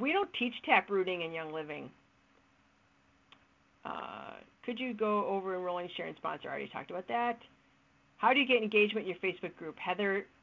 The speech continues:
good question. A lot of great posts, videos. Um, go check out the, the Diamond Factory system and, and model some of that stuff. I'm not always the greatest with focusing on that 'cause I got forty-five thousand other projects,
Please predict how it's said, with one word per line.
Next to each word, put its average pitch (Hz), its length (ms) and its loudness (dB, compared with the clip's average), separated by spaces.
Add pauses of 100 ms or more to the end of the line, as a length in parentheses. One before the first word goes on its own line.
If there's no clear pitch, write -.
(320)
good 180 220 -4
question. 156 580 -6
A 175 60 -6
lot 190 360 6
of 185 180 -2
great 185 260 -2
posts, 208 340 2 (540)
videos. 214 640 4 (480)
Um, 180 260 0
go 240 100 -2 (140)
check 339 200 6
out 311 260 6
the, 202 140 0 (100)
the 185 80 -2
Diamond 202 380 0
Factory 170 420 -2
system 160 420 -10 (100)
and, 175 140 -6 (140)
and 185 160 -4
model 180 420 4
some 165 120 -8
of 151 80 -4
that 151 200 -2
stuff. 135 180 -6 (300)
I'm 202 140 2
not 262 180 6
always 214 280 6
the 190 80 0
greatest 196 460 2
with 185 160 -6
focusing 190 440 -2
on 190 80 -2
that - 140 -4
'cause 180 100 -10
I 175 60 -4
got 165 200 -2
forty-five 170 440 -2
thousand 165 320 -2
other 156 240 -6 (100)
projects, 175 500 0